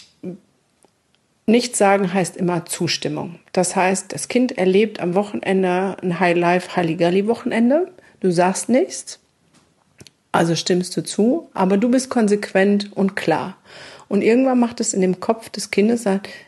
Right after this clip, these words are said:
„Moment mal, beim Papa darf ich alles, Mama sagt nichts dazu, das heißt, sie findet es gut,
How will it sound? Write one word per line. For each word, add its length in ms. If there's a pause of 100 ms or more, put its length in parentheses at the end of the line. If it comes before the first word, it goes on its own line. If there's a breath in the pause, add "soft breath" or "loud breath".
(140)
„Moment 500
mal, 240
beim 220
Papa 280
darf 300
ich 240
alles, 560 (440 loud breath)
Mama 280
sagt 260
nichts 180
dazu, 340
das 240
heißt, 220
sie 60
findet 400
es 240
gut, 480